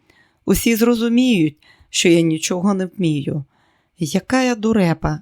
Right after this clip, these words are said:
що погодилася. Настав час їхати. Ми з Дугом відвеземо тебе до аеропорту», наполягала Флоренс.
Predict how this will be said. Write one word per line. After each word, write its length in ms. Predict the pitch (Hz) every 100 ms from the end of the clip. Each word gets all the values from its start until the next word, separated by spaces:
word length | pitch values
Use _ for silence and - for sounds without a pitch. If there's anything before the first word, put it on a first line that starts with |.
| -
що 200 | - -
погодилася. 960 | - 139 170 139 160 143 151 - 151 139 _ _ _ _ _ _ _ -
Настав 440 | 165 156 202 202
час 300 | - 208 -
їхати. 680 | 165 165 151 151 - 147 147 _ _ _ _ _ _ -
Ми 180 | 220
з 100 | 226
Дугом 480 | 220 240 220 226 202 -
відвеземо 600 | 175 180 196 190 220 214 214
тебе 260 | 196 214
до 120 | 202
аеропорту», 880 | 214 208 214 220 - 165 147 - 156 - - _ -
наполягала 720 | 170 160 170 170 170 170 175
Флоренс. 640 | - 170 151 156 160 -